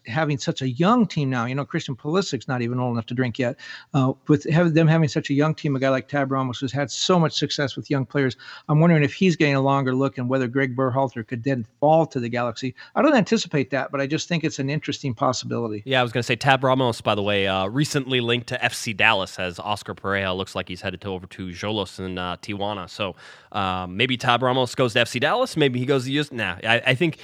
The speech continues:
Speaker 2: right now
Speaker 1: Maybe he comes to the Galaxy.
Speaker 2: Maybe he comes to the Galaxy, of course. That makes sense, too.
Speaker 1: That would be a great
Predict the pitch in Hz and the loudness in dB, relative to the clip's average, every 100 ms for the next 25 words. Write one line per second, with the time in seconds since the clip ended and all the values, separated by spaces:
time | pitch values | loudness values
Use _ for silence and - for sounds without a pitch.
0 | - - 185 190 185 226 240 233 202 190 | -14 4 4 8 8 8 8 6 6 6
1 | 165 254 254 117 180 208 233 220 240 247 | 4 4 2 0 0 2 0 -2 -2 -2
2 | 147 113 113 226 190 - 135 95 - 87 | -2 -4 -4 -2 -2 -2 -2 -2 -4 -12
3 | - 190 214 156 151 117 120 147 143 | -2 2 2 2 0 -2 -2 -2 -4